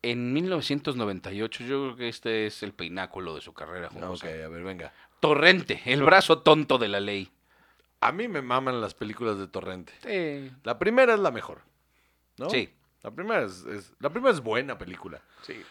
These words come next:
Speaker 2: Las demás solo son muy divertidas. Me encantan las de Torrente y, y, y sí, pues sí.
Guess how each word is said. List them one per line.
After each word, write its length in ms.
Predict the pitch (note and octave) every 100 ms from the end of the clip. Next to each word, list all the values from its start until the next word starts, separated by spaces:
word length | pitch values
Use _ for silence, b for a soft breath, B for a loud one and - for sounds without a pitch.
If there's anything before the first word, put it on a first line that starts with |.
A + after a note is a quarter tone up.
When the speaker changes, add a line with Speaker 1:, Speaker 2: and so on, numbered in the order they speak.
| -
Speaker 2:
Las 140 | A#2+ C#3+
demás 320 | G3 A#3 G3+
solo 240 | - D3 B2
son 180 | B2
muy 160 | A2+ A2+
divertidas. 720 | G#2+ F2 E2 C3 C#3 G3 F#3 - -
Me 120 | A2
encantan 460 | G#2 B2+ B2+ A#2
las 100 | G#2+
de 80 | G2
Torrente 680 | F2+ G2+ B2+ C3 D#3 F3 -
y, 260 | - A2+ A2
y, 360 | G2 G#2+ G#2+ F#2+
y 60 |
sí, 240 | F#2+ - E2+
pues 180 | - E2
sí. 140 | D2+